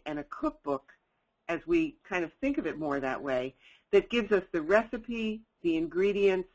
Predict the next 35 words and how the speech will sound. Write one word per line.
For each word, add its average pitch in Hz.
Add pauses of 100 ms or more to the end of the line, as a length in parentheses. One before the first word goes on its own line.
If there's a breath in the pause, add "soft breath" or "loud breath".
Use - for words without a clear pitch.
(240)
and 165
the 160
directions 151 (460)
to 180
get 208 (140)
to 156
a 151
very 175
high 156
level 135
of 139
professional 135
performance. 120 (760 soft breath)
And 180
as 180
some 254
of 226
you 185
may 175
be 165
aware, 160
Charlotte 170
Danielson 190
first 202
intended 190
this 160 (120)
to -
be - (260 soft breath)
a -
reflective 180 (180)
rather 175
than 156
an 151
evaluative 143
instrument. 123